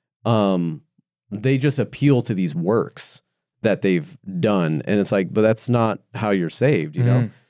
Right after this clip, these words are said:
Speaker 1: And so that's, you could, I mean, some people came up to me and said that I got a little passionate in my sermon on Sunday. It's like, well, when you've had the, like, volume of conversations that I've had with people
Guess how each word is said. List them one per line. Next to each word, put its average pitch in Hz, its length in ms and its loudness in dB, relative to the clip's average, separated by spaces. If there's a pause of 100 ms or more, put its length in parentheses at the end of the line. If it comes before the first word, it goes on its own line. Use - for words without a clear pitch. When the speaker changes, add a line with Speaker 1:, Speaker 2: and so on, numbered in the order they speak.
(320)
Speaker 1:
And 123 160 0
so 123 580 0
that's, 143 560 0 (200)
you 131 260 0
could, 139 260 0 (420)
I 135 80 2
mean, 127 140 2
some 127 220 -2
people 110 220 2
came 107 240 0
up 98 120 2
to - 100 0
me 98 200 4
and 85 180 -2 (380)
said 107 300 0
that 92 100 4
I 90 120 2
got 90 160 2
a 90 40 2
little 90 180 2
passionate 90 480 -4
in 57 60 -4
my 69 120 0
sermon 98 420 0
on 73 120 -2
Sunday. 80 380 -2
It's 80 120 -2
like, 104 140 -2
well, 131 160 0
when 139 200 2
you've 127 120 0
had 156 280 0
the, 131 140 4
like, 98 480 -2 (280)
volume 123 960 2 (280)
of 107 140 -2
conversations 107 800 2
that 104 100 2
I've 92 140 2
had 90 240 0
with 107 200 0
people 135 520 0